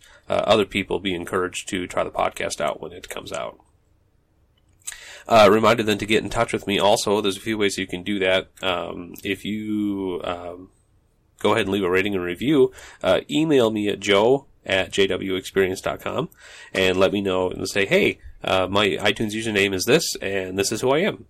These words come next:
uh, so that I know who you are. You can, uh, go to my website, J W experience dot com. That's where the blog is hosted and other information.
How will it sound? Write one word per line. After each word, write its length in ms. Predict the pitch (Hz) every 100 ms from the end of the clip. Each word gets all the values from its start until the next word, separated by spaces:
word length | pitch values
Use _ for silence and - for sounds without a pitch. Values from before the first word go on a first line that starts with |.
| _ -
uh, 200 | 98 92
so 180 | - 98
that 100 | 95
I 80 |
know 200 | 98 101 107
who 40 |
you 160 | 113 139
are. 220 | 127 - - - -
You 200 | - 131
can, 480 | 127 123 110 107 104
uh, 180 | 98 92
go 140 | 98
to 60 | 113
my 80 | 95
website, 460 | 107 175 - 104 -
J 180 | 98
W 260 | 101 101 95
experience 440 | 101 - 95 92
dot 180 | - 80
com. 260 | - 101 123
That's 160 | 98
where 60 | 101
the 80 | 95
blog 300 | 95 95 107
is 100 | -
hosted 340 | 104 107 151
and 100 | 147
other 160 | 87 90
information. 580 | 92 95 92 107 175